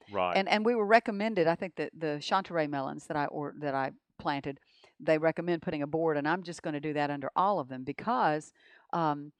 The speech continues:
Speaker 2: the, the few cantaloupes that we've had that have gone bad, if you wanna call it that, or I've had to, to harvest prematurely,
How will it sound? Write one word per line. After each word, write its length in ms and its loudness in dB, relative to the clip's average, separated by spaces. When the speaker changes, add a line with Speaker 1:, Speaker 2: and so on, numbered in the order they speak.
Speaker 2:
the, 160 4
the 120 -2
few 280 -6
cantaloupes 380 0
that 100 -6
we've 120 -4
had 200 0
that 100 -2
have 80 -8
gone 380 4
bad, 440 4
if 100 -10
you 80 -10
wanna 140 -6
call 240 2
it 80 -6
that, 220 0
or 40 0
I've 100 -2
had 180 0
to, 60 -14
to 140 -8
harvest 340 0
prematurely, 580 -4